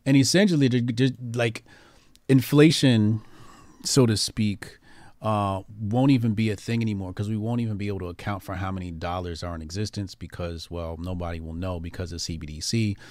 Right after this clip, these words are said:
If you say something wrong on Twitter, they can just erase your wallet if you are in this C B D C thing. This is probably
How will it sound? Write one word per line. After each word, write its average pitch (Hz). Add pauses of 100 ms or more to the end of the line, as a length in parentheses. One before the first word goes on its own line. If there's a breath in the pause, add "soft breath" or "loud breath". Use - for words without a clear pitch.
(160 loud breath)
If -
you 110
say 101
something 87
wrong 87
on 85
Twitter, 117
they 92
can 80
just 80
erase 87
your 80
wallet 107
if 90
you 95
are 87
in 98
this 90
C 90
B 82
D 82
C 80
thing. 107 (560 loud breath)
This 139
is 151
probably 101